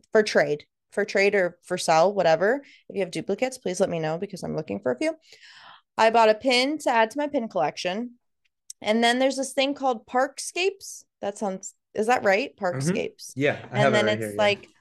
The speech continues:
Speaker 1: a little, a little model of Carowinds with some, some roly coasties. And I didn't build that yet, but I'm
Speaker 2: Oh.
Speaker 1: trying to clear room first.
Speaker 2: Let me just tell you,
Speaker 1: Oh,
Speaker 2: good
Speaker 1: no,
Speaker 2: luck
Speaker 1: did you
Speaker 2: to you when you build it.
Speaker 1: Don't tell me that. Did you build it?
Speaker 2: Yes, I did.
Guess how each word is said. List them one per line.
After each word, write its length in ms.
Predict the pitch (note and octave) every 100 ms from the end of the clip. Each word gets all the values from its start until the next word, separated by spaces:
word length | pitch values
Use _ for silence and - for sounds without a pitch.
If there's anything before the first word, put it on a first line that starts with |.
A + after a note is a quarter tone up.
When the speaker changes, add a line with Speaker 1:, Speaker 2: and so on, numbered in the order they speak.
| _ -
Speaker 1:
a 100 | A3
little, 580 | A#3 A#3+ A#3+ A#3 A3 -
a 60 | A#3
little 560 | A#3+ A#3 A#3 A#3 A#3
model 680 | - A3 B3 C#4+ G#3+ G3+ G3+ -
of 340 | F3 G#3 G3+ -
Carowinds 600 | C4+ C#4 C4+ A3+ A3 A3
with 160 | G#3+ A3
some, 520 | - A#3 A3+ A3+ A3+
some 200 | A3 -
roly 320 | A#3 B3 D#4 C4+
coasties. 840 | A3+ F3+ - - - G#2 - -
And 120 | - F#3+
I 80 |
didn't 220 | F#3+ F#3+ F3
build 200 | D#3+ -
that 160 | D3+
yet, 260 | - D#3 - _ _
but 280 | F3 E3 C3 A#2+
I'm 160 | E3 E3
Speaker 2:
Oh. 0 |
Speaker 1:
trying 280 | - D#3
to 60 | D3+
clear 240 | - D3+
room 240 | C#3+ - -
first. 520 | - - - - - -
Speaker 2:
Let 220 | A#2+ A#2+
me 100 | D3+
just 240 | E3+ -
tell 180 | - A2
you, 380 | G2+ G2+ G2 F#2+ _ -
Speaker 1:
Oh, 140 | F#3+ F3+
Speaker 2:
good 40 |
Speaker 1:
no, 120 | D3+
Speaker 2:
luck 160 | A2 A2+
Speaker 1:
did 80 | -
you 60 |
Speaker 2:
to 40 | A2
you 260 | G2+ G#2 G2+
when 200 | G#2 G2+
you 100 | G#2
build 300 | - - -
it. 200 | - - _ _ -
Speaker 1:
Don't 240 | G4+ B4+
tell 160 | B4 A4+
me 120 | G#4+ F#4+
that. 200 | F4+ F#4
Did 120 | E4+
you 80 | E4
build 240 | C#4 D#4+
it? 240 | A4 C#5 A#4+ _ -
Speaker 2:
Yes, 460 | A#2 B2 A#2 -
I 160 | B2 A#2
did. 360 | A2 G#2+ G2+